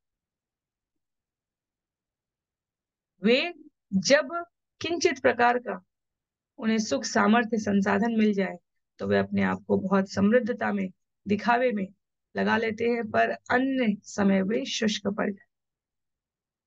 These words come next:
तो मरुस्थल में एक बूंद के समान इस भौतिक जगत के आनंद का उल्लेख किया गया है। जैसे एक बूंद से मरुस्थल सिंचित नहीं हो सकता,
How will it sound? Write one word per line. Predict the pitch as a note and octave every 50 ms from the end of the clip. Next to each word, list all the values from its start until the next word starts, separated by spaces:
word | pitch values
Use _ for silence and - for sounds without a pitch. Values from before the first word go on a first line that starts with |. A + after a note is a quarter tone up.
| _ _ _ _
तो | G#3+ G#3+ G#3 G#3 G3+ G3+ - - - - D#4+ - -
मरुस्थल | G3+ G#3 A#3 C#4 E4 E4 - - D#4+ D#4+ D4
में | D4+ D4+
एक | D4+ - - B3 B3 - G#3+
बूंद | G3 G3 G#3 A#3 C4 C4 C4 C4
के | A3 B3+ B3+
समान | A#3+ A3+ - G#3+ G3+ G3+ G#3 G#3+ G#3 G3+ G3+ -
इस | A3+ G#3+ F#3+ G3+ F#3+
भौतिक | F#3 G3+ G3 G3 A#3+ A#3 G3+
जगत | G3 G#3 G3+ G#3 G#3 G3+ -
के | - G3 F#3+ F#3+ _ _ _ _ _ _ -
आनंद | G3 G3 G3 G3+ G3+ G#3 G#3 G3+
का | G#3 F#3+
उल्लेख | F#3+ F#3 F3+ F3+ F3+ F#3 F#3 - -
किया | F#3+ F#3+ F3+
गया | F3+ F#3 F#3 F#3+
है। | F#3+ G3 G3 - _ _ _ _ _ _ _ _ _ _ _ _ _ _ _ _ _ _ _ _ _ _ _ _ _ _ _ _ _ _ _ _ _ _ _ _ _ _ _ _ -
जैसे | G#3 G#3 G#3+ - C4+ - - - -
एक | G4 E4+ F4+ F4+ D4
बूंद | A#3+ G#3 A#3+ C4+ C#4+ D4 D4
से | - - D#4+ C#4 B3 G#3+ - - _ _ _ _ _ F#3+
मरुस्थल | F#3+ G#3 A#3 A#3+ A3 - - C#4 C#4+ D4 D4+ D#4 _ _ _ _ _ _ _ _
सिंचित | - - - C#4+ D#4+ E4+ E4+ - F4 - -
नहीं | B3+ A#3+ A3+ A3
हो | G#3+ G3 F#3+
सकता, | G3 G3 F#3+ - _ G3 F3+ - -